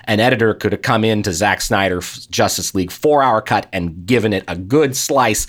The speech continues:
lost a good hour, and made it better.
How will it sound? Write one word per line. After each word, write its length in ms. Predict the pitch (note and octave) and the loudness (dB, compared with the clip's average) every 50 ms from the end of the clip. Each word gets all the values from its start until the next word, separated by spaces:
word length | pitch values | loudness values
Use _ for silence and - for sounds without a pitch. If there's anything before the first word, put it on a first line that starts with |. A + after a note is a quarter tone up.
| - - - - | -10 -16 -18 -8
lost 420 | - G2+ A#2+ B2 A#2+ - - - - | -2 2 2 4 2 2 0 -2 -2
a 40 | F#2+ | -2
good 320 | G#2 A2 C3 F#3 A3 G3 | -2 0 2 2 2 2
hour, 480 | D#3 C#3+ D3 D3+ C3 G2+ D2 D2 D2 - - - - - - _ _ _ | 2 2 4 4 2 2 0 -2 -6 -8 -12 -20 -20 -20 -20 _ _ _
and 220 | A#2+ A2+ G#2+ G#2+ | 0 2 2 2
made 220 | G#2 A2+ A2 A2+ G#2 | 2 2 2 2 2
it 240 | G#2 - - E2+ E2 | 0 -2 -6 -4 0
better. 340 | F#2+ F#2 F2 D2+ B1+ C2 | 0 2 2 0 -2 -4